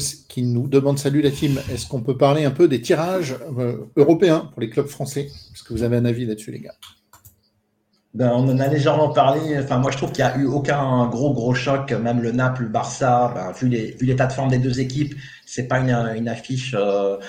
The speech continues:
Speaker 2: euh, que j'attends spécialement. P S G a été, on va dire,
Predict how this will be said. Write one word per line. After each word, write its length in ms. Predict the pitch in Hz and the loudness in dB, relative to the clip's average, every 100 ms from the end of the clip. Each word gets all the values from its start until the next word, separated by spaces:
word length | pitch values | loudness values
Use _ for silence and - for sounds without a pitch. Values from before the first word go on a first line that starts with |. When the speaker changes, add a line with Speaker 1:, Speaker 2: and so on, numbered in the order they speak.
| - - - 98 | -18 -20 -8 -2
Speaker 2:
euh, 260 | 104 101 | -2 -2
que 160 | 101 117 | -4 -2
j'attends 720 | 113 - 120 110 104 101 95 | -2 0 0 2 0 -2 -4
spécialement. 720 | - 117 - 117 117 131 147 - - _ _ | -8 -8 -2 0 2 0 -2 -10 -20 _ _
P 120 | - 135 | 0 2
S 80 | |
G 140 | 127 160 | 4 4
a 60 | |
été, 460 | 139 131 135 135 123 | 2 2 0 2 0
on 80 | 113 | 2
va 100 | 117 | 0
dire, 180 | 120 | 0